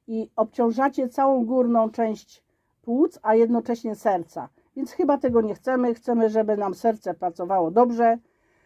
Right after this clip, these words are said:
Więc bardzo bym prosiła o to, żebyście po prostu uczyli się od nowa oddychać nosem. Nos jest do tego przystosowany.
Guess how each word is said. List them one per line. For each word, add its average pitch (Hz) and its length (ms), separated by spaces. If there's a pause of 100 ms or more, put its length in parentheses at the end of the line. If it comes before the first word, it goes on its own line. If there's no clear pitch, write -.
(280)
Więc 214 360
bardzo 269 380
bym 254 180
prosiła 214 560
o 185 120
to, 180 420
żebyście 190 440
po 185 140
prostu 214 440 (160)
uczyli 262 580
się 254 220
od 170 180
nowa 247 640 (280)
oddychać 190 960 (100)
nosem. 220 440
Nos 285 180
jest 247 140
do 214 80
tego 180 220
przystosowany. 254 960